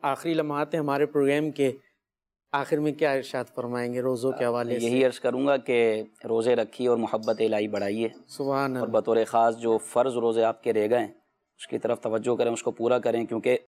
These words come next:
Speaker 2: جو رمضان کے روزے چھوٹ گئے، اس کی قضا تو فرض ہے، اور بعض صورتوں میں کفارہ بھی لازم آتا ہے۔ کفارے، ایک روزے کا کفارہ ہے ساٹھ روزے۔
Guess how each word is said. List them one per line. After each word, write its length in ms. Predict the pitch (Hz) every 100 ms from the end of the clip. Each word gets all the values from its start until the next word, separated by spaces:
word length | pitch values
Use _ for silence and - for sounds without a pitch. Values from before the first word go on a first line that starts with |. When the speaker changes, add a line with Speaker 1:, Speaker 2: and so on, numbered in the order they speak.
| _ _ _ _
Speaker 2:
جو 200 | - 120
رمضان 400 | 120 113 113 120
کے 80 | 127
روزے 240 | 117 113 120
چھوٹ 220 | - 110
گئے، 80 | 123
اس 80 | 120
کی 100 | 127
قضا 300 | - 113 120
تو 100 | 110
فرض 280 | - 104 98
ہے، 80 | 90 _ _ _ _ -
اور 120 | 98
بعض 280 | 98 107 113
صورتوں 280 | 117 113
میں 80 | 123
کفارہ 460 | 120 107 - 110 120
بھی 100 | 120
لازم 300 | 110 104 101
آتا 160 | 98
ہے۔ 180 | 107 -
کفارے، 360 | - 110 117 120
ایک 260 | 120 127 123
روزے 300 | 120 120 123
کا 100 | 123
کفارہ 340 | 113 - 117
ہے 80 | 120
ساٹھ 340 | 120 110 110 117
روزے۔ 200 | 101